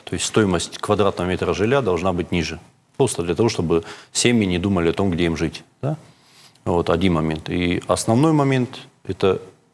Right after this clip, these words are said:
идеологическое воздействие, пропаганда семейных ценностей на государственном уровне. Это,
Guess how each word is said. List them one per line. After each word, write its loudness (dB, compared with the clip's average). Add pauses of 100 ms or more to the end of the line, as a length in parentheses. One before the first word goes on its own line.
(140)
идеологическое 2
воздействие, 0
пропаганда 0
семейных -4
ценностей -6
на -2
государственном 0
уровне. 0
Это, 0